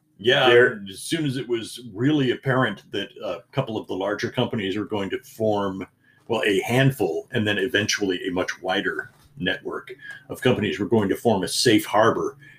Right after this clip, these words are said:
Speaker 1: where people could be sure that their material would not be snatched up from under them in the near future. Uh, boom.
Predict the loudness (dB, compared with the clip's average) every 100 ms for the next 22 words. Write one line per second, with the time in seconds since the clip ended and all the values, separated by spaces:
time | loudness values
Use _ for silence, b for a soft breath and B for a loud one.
0 | b -10 -6 -4 -4 -2 -4 -2 2 6
1 | 6 6 0 -2 -2 -4 0 2 2 -2
2 | -4 -6 -6 -4 -4 0 -2 -2 -4 -6
3 | -6 -6 -4 -6 -8 -10 -10 -6 -6 -2
4 | 0 0 -2 -4 B B B B B B
5 | -10 -8 -8 -12 _ -20 -20 -10 4 6
6 | 8 6 4